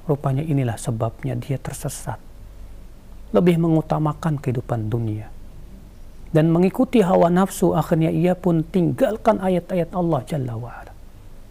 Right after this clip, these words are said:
Maka Anda yang sudah mendapatkan hidayah, kita yang sudah Allah ajarkan ayat-ayat Allah, jika di hati kita masih ada mengutamakan kehidupan dunia dan mengikuti hawa nafsu, demi Allah,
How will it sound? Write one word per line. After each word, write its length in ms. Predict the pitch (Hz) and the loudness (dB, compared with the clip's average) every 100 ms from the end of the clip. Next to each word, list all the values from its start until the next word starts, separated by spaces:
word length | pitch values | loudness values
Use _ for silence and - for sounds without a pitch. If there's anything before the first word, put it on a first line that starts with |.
| - - - - - - - - - - - | -16 -16 -16 -16 -14 -14 -16 -16 -16 -18 -8
Maka 200 | - - 156 | -4 -2 2
Anda 480 | 160 165 151 151 | 4 6 6 4
yang 160 | 156 143 | 4 0
sudah 240 | 139 160 | 2 4
mendapatkan 560 | 139 135 139 - - 151 | 4 2 2 0 0 0
hidayah, 480 | 139 139 151 147 - - - - - - - - - - - | 2 4 2 0 -6 -16 -18 -18 -18 -16 -16 -16 -18 -18 -10
kita 480 | - 208 202 196 185 | 0 2 4 6 6
yang 160 | 170 156 | 4 2
sudah 240 | 208 180 | 2 4
Allah 320 | 202 185 190 | 4 4 4
ajarkan 640 | 160 156 240 254 - 214 180 | 4 6 4 4 2 2 4
ayat-ayat 480 | 180 170 180 170 - | 2 0 0 -2 0
Allah, 560 | 175 151 160 208 - - - - - - - - - - - - | 0 2 2 2 -2 -10 -18 -18 -18 -18 -18 -18 -18 -20 -18 -4
jika 240 | 143 139 135 | 0 2 0
di 100 | 135 | 0
hati 300 | 127 - 151 | -2 -4 -4
kita 300 | - - 131 | -2 0 0
masih 320 | 131 - 151 | 0 0 0
ada 400 | 151 123 127 123 - - - - - | 0 0 0 -2 -6 -18 -18 -18 -2
mengutamakan 720 | 143 135 123 135 131 - 120 | 2 2 2 2 2 0 -2
kehidupan 540 | - 131 123 - 117 117 | 0 0 0 0 0 2
dunia 320 | 131 127 120 | 2 2 0
dan 240 | 117 117 | 0 0
mengikuti 340 | 120 113 117 120 | -2 -4 -6 -4
hawa 220 | 113 110 | -2 0
nafsu, 420 | 120 123 - 117 - - - - - - - - | -2 -4 -6 -8 -8 -16 -18 -18 -16 -16 -16 -2
demi 220 | 127 117 | 0 2
Allah, 540 | 143 120 110 107 - | 0 2 2 0 -4